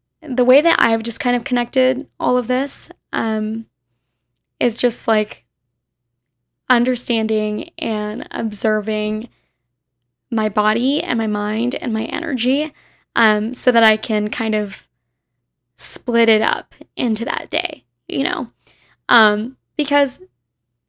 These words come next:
the fact is that we don't have the same energy every single day, you know, when we're,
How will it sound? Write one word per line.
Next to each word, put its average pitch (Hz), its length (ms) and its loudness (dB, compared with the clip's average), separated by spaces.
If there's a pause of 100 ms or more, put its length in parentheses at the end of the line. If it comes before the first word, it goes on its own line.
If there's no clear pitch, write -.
(200)
the 254 100 -8
fact 240 320 0
is 220 420 0
that - 320 -6 (280)
we 226 180 -2
don't 220 360 0
have - 560 -4
the 240 100 -4
same 208 640 -2 (380)
energy 311 400 2
every - 200 -6
single - 280 -6
day, - 320 -4 (260)
you 240 100 2
know, 220 220 4
when 226 380 -2 (500)
we're, 226 540 2